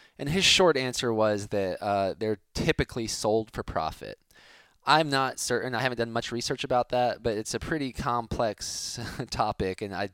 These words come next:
encourage you to do your own research around that. And we really dive deep into almost all the angles of this crazy cultural norm of circumcision, and I trust we're gonna help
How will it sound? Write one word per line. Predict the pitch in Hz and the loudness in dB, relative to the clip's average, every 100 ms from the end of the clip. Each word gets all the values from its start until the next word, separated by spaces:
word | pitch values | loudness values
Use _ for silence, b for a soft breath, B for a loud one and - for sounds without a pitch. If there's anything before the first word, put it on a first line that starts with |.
| _ | _
encourage | 107 95 127 117 | -16 -6 -4 -4
you | 110 | -4
to | 104 | -4
do | |
your | 104 104 | -2 -2
own | 104 | -2
research | 101 107 117 - | -6 -4 -4 -4
around | 120 120 | -4 -4
that. | 123 123 - B B | -4 -6 -8 B B
And | - 127 | -2 2
we | 139 | 4
really | 135 127 | 4 4
dive | 117 113 104 95 | 4 4 2 -2
deep | 110 95 | -6 -4
into | 95 101 | -2 -2
almost | 101 104 98 - | -2 -2 -4 0
all | 110 | 2
the | 110 98 | 2 -2
angles | 101 104 95 85 82 | -8 -10 -4 -4 -4
of | 90 | -6
this | 92 87 - | -6 -6 -6
crazy | - - 107 110 101 98 92 87 80 B B B B B | -10 -6 -4 -4 -6 -8 -8 -10 -12 B B B B B
cultural | - 131 127 - 104 98 | 0 2 2 0 0 -2
norm | 101 104 98 | -2 -4 -4
of | 92 | -6
circumcision, | - 104 101 95 92 87 92 90 - | -6 -6 -8 -10 -8 -8 -8 -10 -12
and | 104 101 95 | -10 -6 -6
I | |
trust | 92 139 - | -4 -4 -4
we're | 117 | -8
gonna | 117 107 | -8 -6
help | 117 | -6